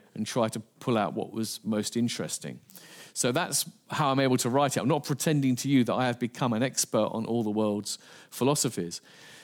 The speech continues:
But when I spoke to these people, these experts, people who worked, usually were working in the region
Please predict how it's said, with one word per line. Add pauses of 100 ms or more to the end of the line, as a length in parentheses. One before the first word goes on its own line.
(260)
But
when
I
spoke
to
these
people,
these
experts, (920)
people
who
worked, (200)
usually
were
working
in
the
region